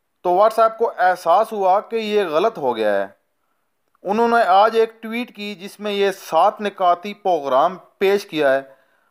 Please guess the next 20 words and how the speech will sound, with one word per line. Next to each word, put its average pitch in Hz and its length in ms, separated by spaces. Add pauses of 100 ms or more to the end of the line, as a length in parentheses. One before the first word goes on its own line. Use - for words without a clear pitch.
(180)
और - 120
उस, 208 240 (840)
उस 196 220
पे 233 100
वो 220 160
कहते 226 340
हैं, 233 260 (300)
"जनाब 170 420
के 220 160
क्यों 233 360
आप 202 280
घबरा 131 300
गए? 170 420
हमने 180 420
तो 220 200
वैसे 175 340
ही 233 160
बात 170 400
की 135 140
थी।" 104 320